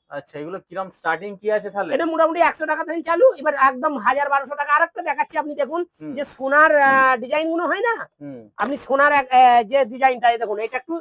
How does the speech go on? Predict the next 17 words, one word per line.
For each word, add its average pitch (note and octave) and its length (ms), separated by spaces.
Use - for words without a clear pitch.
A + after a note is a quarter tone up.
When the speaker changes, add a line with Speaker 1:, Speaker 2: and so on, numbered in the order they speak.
Speaker 2:
একটু C4+ 180
দামি D4 300
হাই C#4 220
রেঞ্জের C4+ 300
হয়, A#3+ 120
এটাকে C4+ 260
বলে D4 180
কঙ্কন। D4 500
দেখুন, G#3+ 320
সে B2+ 60
সোনার C4 340
বিয়ে A3+ 200
বাড়িতে C4 280
যেগুলো B3+ 240
করা G#3 200
হয় F3+ 100
বিয়েতে, E3+ 360